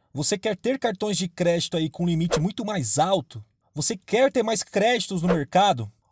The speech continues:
Olha, se você respondeu sim para alguma dessas perguntas, eu te aconselho fortemente que você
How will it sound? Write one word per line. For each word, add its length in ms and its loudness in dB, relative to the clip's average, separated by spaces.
Olha, 360 4
se 120 0
você 240 2
respondeu 460 2
sim 380 2
para 240 -2
alguma 280 0
dessas 380 -2
perguntas, 720 -2
eu 160 0
te 100 -2
aconselho 520 -2
fortemente 760 -4
que 120 -8
você 340 -4